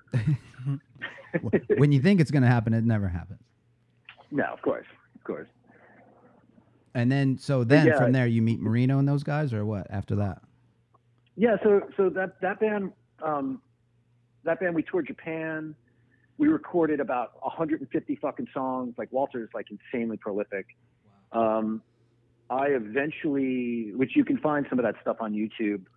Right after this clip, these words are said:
Speaker 2: Um,
Speaker 1: Who's in that
Speaker 2: the
Speaker 1: band?
Speaker 2: World's Fastest, World's Fastest Car was the name of the band.
Speaker 1: Okay.
Speaker 2: Um, uh, a guy named, well, it was just me and Walter for the most part. And then we kinda had rotating ca-, cast of characters,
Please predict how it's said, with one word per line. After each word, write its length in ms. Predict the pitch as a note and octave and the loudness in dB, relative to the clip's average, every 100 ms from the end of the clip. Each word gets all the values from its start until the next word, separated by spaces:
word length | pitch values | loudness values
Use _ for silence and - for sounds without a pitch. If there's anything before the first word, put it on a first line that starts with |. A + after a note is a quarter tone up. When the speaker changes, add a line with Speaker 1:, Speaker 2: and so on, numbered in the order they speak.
| - | -10
Speaker 2:
Um, 400 | A2 G#2+ G#2 G2+ - _ _ - | -4 -2 -2 -4 -8 _ _ 2
Speaker 1:
Who's 200 | D#3+ F3+ | 4 6
in 80 | F3 | 4
that 140 | D3 | 4
Speaker 2:
the 60 | A#2+ | 4
Speaker 1:
band? 220 | C#3 G2+ | 4 4
Speaker 2:
World's 200 | A#2+ A2 | 4 2
Fastest, 300 | B2 G#2 G#2+ - _ _ - | 0 -2 -6 -16 _ _ -8
World's 300 | C3 D3 C#3+ | 0 2 2
Fastest 300 | D#3 C3 A#2 | 0 -2 -4
Car 220 | - A#2 G#2 | -2 0 0
was 80 | G2+ | -4
the 60 | |
name 100 | G2 | -8
of 60 | G2 | -8
the 40 | |
band. 300 | G#2+ G2+ F#2+ A#2 | -8 -8 -6 -2
Speaker 1:
Okay. 140 | A#2+ | 0
Speaker 2:
Um, 380 | A#2+ A#2+ A#2+ A#2 _ _ _ _ _ _ _ _ _ | 0 0 -4 -6 _ _ _ _ _ _ _ _ _
uh, 280 | C3+ B2 B2 A#2+ | -2 0 0 -2
a 100 | C3 | -4
guy 200 | A#2+ D3+ | -2 -2
named, 280 | C#3+ C#3+ C3 | -2 -6 -6
well, 320 | D3+ D#3 D3+ - - | -2 0 0 -6 -12
it 100 | D3+ | -8
was 120 | D#3 - - | -8 -8 -2
just 200 | A3 G#3+ | -2 0
me 80 | G#3 | -2
and 100 | D3 | 0
Walter 460 | B2+ C#3 F3 F3+ - | 0 -2 -4 -6 -6
for 80 | D3 | -6
the 60 | |
most 260 | C3 B2+ - | -4 -6 -6
part. 300 | E3 E3 E3+ _ _ - _ - | -4 -4 -4 _ _ -20 _ -6
And 100 | C#3 | -4
then 80 | D3 | 0
we 160 | D3 D3 | -2 -4
kinda 160 | - D3 | -8 -6
had 160 | C3 A2+ | -4 -2
rotating 440 | C3 C3 B2+ A#2+ | -2 -2 -4 -6
ca-, 140 | - B2+ _ | -10 -16 _
cast 240 | C#3+ C3 - | -8 -8 -8
of 80 | - | -8
characters, 480 | B2+ B2+ B2 C#3 | -6 -6 -4 -6